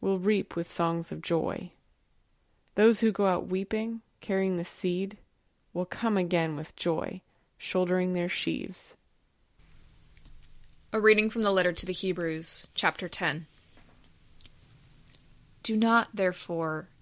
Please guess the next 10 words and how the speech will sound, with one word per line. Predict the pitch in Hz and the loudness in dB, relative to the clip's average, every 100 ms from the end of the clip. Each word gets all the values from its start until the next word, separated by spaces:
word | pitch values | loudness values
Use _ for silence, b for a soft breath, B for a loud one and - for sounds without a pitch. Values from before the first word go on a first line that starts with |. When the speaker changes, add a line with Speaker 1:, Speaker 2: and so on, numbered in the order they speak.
| - | -8
Speaker 2:
abandon | 190 185 190 214 202 185 | -6 -2 -2 0 0 -2
that | 170 - | -2 -6
confidence | - 190 190 175 156 160 151 | -4 -4 -2 -4 -4 -6 -8
of | |
yours. | 156 156 156 151 - - - - - - - - - - - - - | -4 -4 -4 -4 -6 -6 -12 -20 -20 -20 -20 -20 -20 -20 -20 -20 -10
It | - 214 | -6 0
brings | 233 226 220 | 2 2 2
a | |
great | 190 185 190 - | 0 0 0 0
reward. | 180 165 170 175 156 | -4 -2 0 0 0